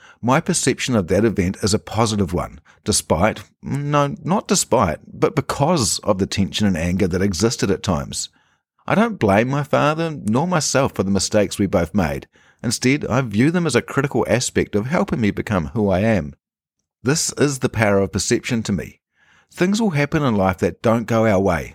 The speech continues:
That's a given. But how we perceive them is what defines them. Think about events that have happened in your life and how you frame them. The job you were fired from,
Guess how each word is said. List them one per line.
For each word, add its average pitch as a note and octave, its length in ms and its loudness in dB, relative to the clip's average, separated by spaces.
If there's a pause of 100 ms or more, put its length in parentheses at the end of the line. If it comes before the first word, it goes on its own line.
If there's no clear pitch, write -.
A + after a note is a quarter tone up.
That's E3+ 300 -2
a - 40 -6
given. F2 500 -4 (540)
But A#2+ 120 -4
how C#3 220 2
we F#3 120 4
perceive A#2+ 460 0
them F#2+ 120 0
is E2+ 140 -4
what F2+ 300 -2
defines F#2+ 520 0
them. - 280 -12 (680)
Think F3 160 0
about F3+ 240 2
events A2+ 380 0
that G#2+ 80 2
have F#2+ 100 0
happened G2+ 320 0
in F#2 120 0
your A2+ 200 4
life D#2+ 280 -2
and A2 180 -2
how D#3 160 0
you F#3+ 160 0
frame C3 380 0
them. D#2+ 260 -4 (480)
The D3+ 80 -2
job B2+ 400 2
you G#2+ 100 2
were F#2 100 2
fired D#2 340 -2
from, C2+ 320 -6